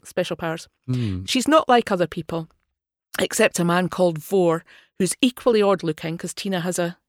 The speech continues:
Speaker 1: Tina has a
Speaker 2: Hmm.
Speaker 1: way around her. Tina's got a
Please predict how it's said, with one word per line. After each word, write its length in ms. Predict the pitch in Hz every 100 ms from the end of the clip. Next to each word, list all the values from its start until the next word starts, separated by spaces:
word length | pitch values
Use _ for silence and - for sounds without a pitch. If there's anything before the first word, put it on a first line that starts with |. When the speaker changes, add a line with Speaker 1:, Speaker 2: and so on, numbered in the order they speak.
| -
Speaker 1:
Tina 180 | 240 214
has 140 | 196
a 40 |
Speaker 2:
Hmm. 60 | 180
Speaker 1:
way 120 | 196
around 260 | 175 160 160
her. 160 | 165 - _ _ _ _ _ _ _
Tina's 200 | 240 208
got 180 | -
a 40 | 202